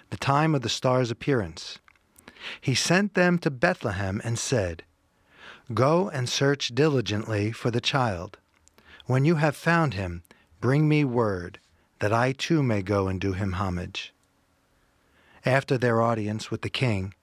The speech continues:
they set out, and behold, the star that they had seen at its rising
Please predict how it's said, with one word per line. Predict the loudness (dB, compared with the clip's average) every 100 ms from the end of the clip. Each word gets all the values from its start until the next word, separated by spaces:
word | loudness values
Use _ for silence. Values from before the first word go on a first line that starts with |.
| _ -4
they | -4
set | 0 0 2
out, | 0 -4 -14 _ _ _ _ _ -2
and | 2
behold, | 2 2 0 -2 -8 -20 _ _ -20 _ -2
the |
star | 0 0 2 4 4 2 -2
that | -6 -4
they | -4
had | -4 -6
seen | -4 0 0 0 -2 -8 _
at | -6
its | -4 0
rising | 2 2 0 -4 -8 -10